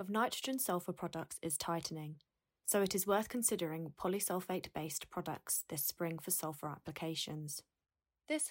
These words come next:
was Frontrunner for week ending Friday, the twenty-ninth of October, twenty twenty-one.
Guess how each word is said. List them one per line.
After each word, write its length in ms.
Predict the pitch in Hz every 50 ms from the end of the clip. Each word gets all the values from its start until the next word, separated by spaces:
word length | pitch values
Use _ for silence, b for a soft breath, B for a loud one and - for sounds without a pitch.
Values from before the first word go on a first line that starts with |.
| -
was 120 | 285 269 -
Frontrunner 560 | - - 185 180 - - 165 170 165 165 165 -
for 100 | - 190
week 220 | 180 190 180 - -
ending 300 | 180 175 170 175 165 165
Friday, 500 | - - 220 220 214 214 220 220 220 214
the 80 | - 185
twenty-ninth 600 | - - 277 269 269 - 285 247 208 190 - 208
of 100 | 190 196
October, 540 | - - - - 165 160 151 156 160 160 -
twenty 280 | - - 160 156 147 -
twenty-one. 640 | - - 156 156 151 - 165 160 175 185 175 165 156